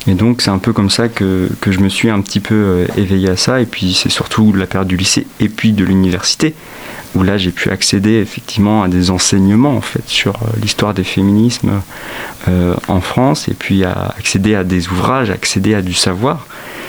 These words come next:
Euh, et, et là, j'ai pu m'y intéresser, euh, plus, euh, plus en profondeur.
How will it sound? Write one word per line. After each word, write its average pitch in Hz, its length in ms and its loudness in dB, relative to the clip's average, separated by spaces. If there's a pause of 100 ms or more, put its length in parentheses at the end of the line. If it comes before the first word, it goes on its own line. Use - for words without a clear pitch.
(240)
Euh, 90 340 2 (600)
et, - 80 0
et - 20 2
là, 101 140 0
j'ai 98 120 0
pu - 180 0
m'y 95 180 4
intéresser, 98 600 -2
euh, 107 120 0 (280)
plus, 113 320 0
euh, 98 40 0 (600)
plus 107 420 0
en 95 80 0
profondeur. - 420 -6